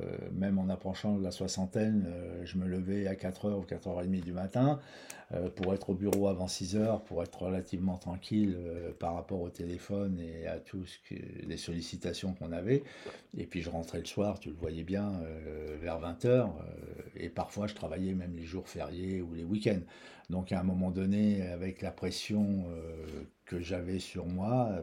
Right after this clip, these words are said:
ben, euh, j'ai développé un joli cancer, euh, à soixante-cinq ans, alors que je n'avais jamais vu un, un médecin ou un hôpital de ma vie.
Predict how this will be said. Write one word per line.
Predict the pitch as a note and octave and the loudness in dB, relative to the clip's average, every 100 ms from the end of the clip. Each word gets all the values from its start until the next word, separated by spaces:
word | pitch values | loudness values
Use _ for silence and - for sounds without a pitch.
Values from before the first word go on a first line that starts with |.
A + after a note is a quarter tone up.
| D2+ | -4
ben, | D2+ D#2 D#2 D#2+ | -6 -8 -8 -10
euh, | E2 E2 E2 D#2 | -8 -8 -6 -6
j'ai | E2+ E2+ | -6 -4
développé | E2+ E2 E2 - F#2 F2 | -4 -6 -8 -6 -4 -4
un | E2 E2 | -6 -8
joli | F2+ E2+ F2 | -8 -8 -8
cancer, | - - - F#2+ F#2+ D#2 | -8 -8 -4 -2 -2 -4
euh, | D#2 - - - - - - - - - - - - | -10 -12 -18 -20 -20 -20 -20 -20 -20 -18 -18 -14 -10
à | |
soixante-cinq | E2+ E2+ E2+ E2+ G2 F#2 | -8 -8 -6 -4 -4 0
ans, | A#2 - - - _ - | -2 -2 -12 -20 _ -2
alors | F#2 F#2 F#2+ | 0 2 0
que | F2 | -2
je | E2 | -2
n'avais | E2+ E2+ | -2 -2
jamais | E2+ F2+ F2 | -2 -2 -2
vu | E2+ F#2+ G2+ F#2 | 0 2 4 2
un, | E2 D#2+ E2+ E2 - | -2 -6 -6 -8 -6
un | F2 | -4
médecin | F2 - - G#2+ | -4 -2 2 6
ou | G#2 F2+ | 6 4
un | E2+ | 0
hôpital | E2 E2+ F#2+ F#2+ | -4 -4 -2 -2
de | E2 | -2
ma | D#2 | -6
vie. | C#2+ | -8